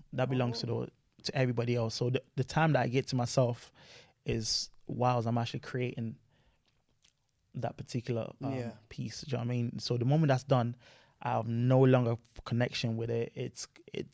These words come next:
Speaker 1: doesn't even belong to me. So when I'm looking at it, I'm like, "Oh, I don't even remember literally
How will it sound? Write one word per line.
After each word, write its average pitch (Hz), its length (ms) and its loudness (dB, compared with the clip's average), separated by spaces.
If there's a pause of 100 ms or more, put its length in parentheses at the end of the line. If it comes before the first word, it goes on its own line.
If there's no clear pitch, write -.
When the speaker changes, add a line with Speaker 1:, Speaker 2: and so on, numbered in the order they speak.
(160)
Speaker 1:
doesn't 127 280 6
even 113 160 2
belong 123 320 -2
to - 120 -10
me. 120 240 -8 (180)
So - 140 -6
when 120 80 0
I'm 120 120 2
looking 143 220 4
at 117 40 0
it, - 20 0
I'm 113 100 -2
like, 113 100 -6
"Oh, 117 220 -2 (640)
I 135 60 -2
don't 120 140 2
even 113 240 -2
remember 113 360 -2
literally 113 340 -4